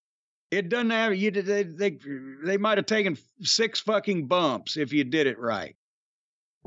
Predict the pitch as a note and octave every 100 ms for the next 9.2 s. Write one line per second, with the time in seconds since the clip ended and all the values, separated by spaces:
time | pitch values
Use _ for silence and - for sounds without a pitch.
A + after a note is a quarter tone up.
0 | - _ _ _ _ _ _ _ _ _
1 | _ _ _ _ _ _ D3 G3+ F#3+ F3
2 | C#3+ C#3+ A2 C3+ B2+ G#2+ - F#2 _ _
3 | _ _ _ _ _ _ _ _ _ _
4 | _ _ _ _ _ _ _ _ - A#3
5 | C#4+ D4+ C#4+ G3+ C#4 D4 A#3+ B3 - -
6 | _ _ _ _ _ _ _ _ - C4+
7 | D4+ D4 C#4+ C4+ A3 G#3 - B3 C#4 C4+
8 | C4 G3 A3 A#3 F3+ A3+ A#3 E3+ C#3 G#2
9 | F2